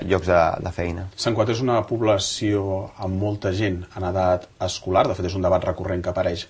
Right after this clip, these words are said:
Speaker 2: al ple. Què demanarien o què farien des de la Generalitat per millorar l'educació a Sant Cugat? I penso sobretot en infraestructures.
Speaker 1: Bé, eh, va, per exemple, em, em comentaves el, la, que l'altre dia vam anar al Leonardo, no? Ja vam, ja vam també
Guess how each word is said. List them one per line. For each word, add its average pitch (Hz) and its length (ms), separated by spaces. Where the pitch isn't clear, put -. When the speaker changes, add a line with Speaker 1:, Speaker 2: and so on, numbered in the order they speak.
Speaker 2:
al 87 140
ple. 110 160
Què 151 160
demanarien 139 640
o 110 140
què 127 80
farien 120 320
des 107 160
de 110 80
la 104 160
Generalitat 104 720
per 110 160
millorar 104 460
l'educació 104 460
a - 20
Sant 110 160
Cugat? - 220
I - 80
penso 95 180
sobretot - 380
en 107 80
infraestructures. - 720
Speaker 1:
Bé, 101 320
eh, 95 560
va, 90 180
per 90 140
exemple, 92 340
em, 92 140
em 92 220
comentaves 92 480
el, 87 320
la, 92 100
que 92 100
l'altre 90 320
dia 95 160
vam 90 140
anar 90 180
al 87 80
Leonardo, 98 400
no? 104 160
Ja 85 140
vam, 87 320
ja 90 100
vam 90 160
també 90 300